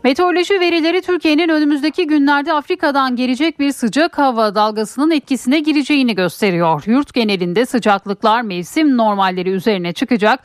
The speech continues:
İstanbul dahil kıyı bölgelerde yirmi dereceye yaklaşacak. Uzmanlar bu artışın özellikle tarım için büyük tehlike oluşturduğuna dikkat çekiyor.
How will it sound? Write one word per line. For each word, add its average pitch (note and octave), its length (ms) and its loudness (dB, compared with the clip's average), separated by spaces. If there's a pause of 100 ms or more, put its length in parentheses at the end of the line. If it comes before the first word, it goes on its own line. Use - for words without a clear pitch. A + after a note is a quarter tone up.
(260)
İstanbul D4+ 520 -2
dahil B3+ 340 0
kıyı C#4+ 280 -4
bölgelerde G#3+ 580 0
yirmi A3+ 560 0
dereceye A#3+ 520 0
yaklaşacak. F3 760 -2 (260)
Uzmanlar E4 500 0
bu G4 140 0
artışın E4 520 -4
özellikle C#4+ 520 0
tarım C#4 320 0
için C4 400 0
büyük B3 240 -2
tehlike A#3+ 420 0
oluşturduğuna G3 920 0
dikkat F3+ 320 -2
çekiyor. - 480 -2